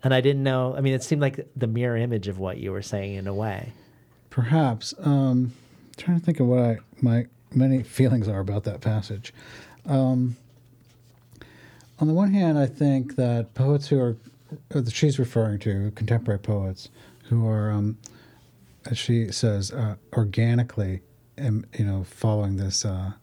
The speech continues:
Speaker 2: following the, the traditions of pattern or unpatterned meter, um,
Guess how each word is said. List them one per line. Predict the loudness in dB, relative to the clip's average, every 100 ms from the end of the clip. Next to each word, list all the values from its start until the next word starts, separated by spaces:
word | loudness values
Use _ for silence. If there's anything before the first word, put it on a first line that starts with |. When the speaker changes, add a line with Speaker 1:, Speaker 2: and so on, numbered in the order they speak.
| _ _ -6
Speaker 2:
following | 0 2 2 0
the, | -4 -8 -14 _ _ _ -20 _ -20 -6
the | -4
traditions | 0 0 0 -2 -2 -6 -14 -20 -16 -4
of | -2 -2 -10 -20 -20 -20 -20 -20 -20 -20 -20 -20 -20 -14
pattern | -2 2 4 4 2
or | -2 -6 -12 -20 -2
unpatterned | 0 2 2 2 0 0
meter, | 0 0 -4 -6 -10 _ _ _ _ -18 -18 -18 -20 -20 -12 -4
um, | -2 -2 -4 -6